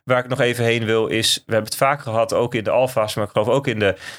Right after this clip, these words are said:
marktupdates wel, over de long-term holders en de short-term holders. Dat zijn concepten die Glassnode heeft geïntroduceerd. Dat is het analysebedrijf die, ehm, eh, heel, die, ja, die, waar je ook heel vaak charts van ziet, hè, die heel veel data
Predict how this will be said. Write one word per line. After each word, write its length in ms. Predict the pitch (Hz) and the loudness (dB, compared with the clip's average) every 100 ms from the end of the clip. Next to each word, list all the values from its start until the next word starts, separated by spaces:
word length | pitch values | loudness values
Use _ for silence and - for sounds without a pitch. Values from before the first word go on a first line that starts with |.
| - - | -14 -2
marktupdates 640 | 120 131 110 113 117 117 | 0 0 -4 0 0 0
wel, 220 | 110 98 | 0 2
over 340 | 113 117 107 98 | 2 0 -2 0
de 240 | 101 92 - | 2 2 0
long-term 720 | 107 131 151 147 143 127 113 | 0 2 0 -2 0 0 -2
holders 520 | 107 123 117 110 107 | -2 0 0 -2 0
en 100 | 107 | -2
de 60 | |
short-term 760 | 98 - 117 95 - - 98 82 | -2 0 0 0 -4 0 0 0
holders. 560 | 90 101 90 69 - - - - - | 0 0 0 -2 -4 -8 -14 -18 -2
Dat 120 | 104 | 2
zijn 160 | 123 123 | 2 0
concepten 480 | 120 - 147 143 | -2 2 2 0
die 100 | 120 104 | -6 0
Glassnode 600 | 110 135 143 123 113 110 | 2 2 2 0 2 0
heeft 180 | 101 - | 0 -2
geïntroduceerd. 720 | 95 98 90 90 - 131 147 | -4 -2 -2 0 2 2 2
Dat 80 | 104 | -2
is 60 | - | -4
het 120 | - | -4
analysebedrijf 920 | 107 113 143 135 113 113 113 113 - - - - _ | 0 2 2 0 -2 2 2 -2 -12 -20 -20 -20 _
die, 460 | 104 110 104 101 95 | -2 2 2 4 4
ehm, 320 | 95 92 90 - _ | 2 0 -6 -10 _
eh, 240 | - 90 87 | -6 -2 0
heel, 220 | 92 110 107 | 0 0 -2
die, 140 | 113 | 0
ja, 120 | 104 101 | 2 2
die, 180 | 95 - | 0 -2
waar 140 | 101 | 0
je 60 | 104 | 0
ook 80 | 98 | 0
heel 100 | 98 | -2
vaak 180 | 90 | -2
charts 260 | - 95 - | 0 0 0
van 140 | 95 | -2
ziet, 160 | 92 90 | 0 2
hè, 60 | 110 | 2
die 80 | |
heel 100 | 104 | 2
veel 160 | 98 80 | 0 -2
data 540 | 107 113 120 107 92 | 0 0 0 -2 -2